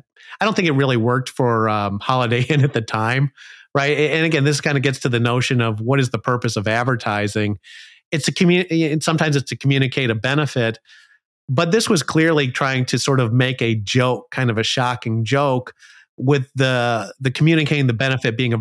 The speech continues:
really small part of it. And so sometimes, you know, it, it just, it didn't work at the time,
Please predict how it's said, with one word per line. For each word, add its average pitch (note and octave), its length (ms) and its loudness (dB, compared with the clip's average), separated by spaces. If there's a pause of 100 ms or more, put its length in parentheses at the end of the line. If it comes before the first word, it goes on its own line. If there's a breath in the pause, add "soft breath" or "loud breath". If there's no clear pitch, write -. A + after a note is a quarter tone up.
really A#2+ 240 2
small A2+ 420 0
part A2+ 320 -2
of F#2+ 140 -6
it. F2 180 -10
And B2+ 100 2
so D3+ 100 0
sometimes, D3 440 0
you C#3 80 2
know, C3 80 2
it, A2+ 180 0
it A#2+ 160 -4
just, B2 200 -2 (240 loud breath)
it - 80 2
didn't E3 200 4
work D#3 200 0
at B2 80 -4
the A#2 80 -2
time, C3+ 500 -2